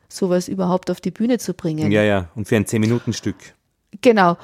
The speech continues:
Speaker 1: und dementsprechend sind dann vielleicht solche Stücke jetzt nicht unbedingt in jedem Repertoire jeder,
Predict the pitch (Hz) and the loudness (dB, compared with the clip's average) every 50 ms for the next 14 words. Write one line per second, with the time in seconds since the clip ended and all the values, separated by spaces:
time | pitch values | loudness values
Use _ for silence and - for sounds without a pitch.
0 | - - - - 208 202 196 - 214 214 220 214 - - - 254 185 220 - - | -16 -20 -6 -4 -4 -2 0 0 2 2 2 -2 -2 -2 2 2 2 2 2 2
1 | 247 233 220 - - 226 240 247 - - 240 226 - 226 208 190 190 214 240 - | 0 0 0 -2 -2 -2 -2 -2 -2 -2 -2 0 0 0 2 2 2 2 0 2
2 | - 233 208 - - 233 214 - - - 226 226 - - 254 247 220 220 - - | 0 0 0 0 -2 -6 -6 -6 -6 -6 -6 -4 -2 0 2 2 2 0 0 -4
3 | 240 233 208 - - 220 214 214 214 208 _ - 214 233 269 277 - - 233 220 | -6 -6 -6 -4 -4 -4 -2 -2 -2 -4 _ -4 -2 -2 -2 -2 -2 -4 -4 -2
4 | 202 185 180 202 - 247 247 233 196 196 196 - - 214 214 - - - 165 170 | 0 0 0 -2 0 -2 -2 0 -2 -2 -2 -2 -4 -4 -4 -4 -4 -2 0 0
5 | 180 214 240 220 208 214 214 214 220 214 208 208 208 214 | 2 2 0 0 0 -2 0 0 0 2 2 0 0 -2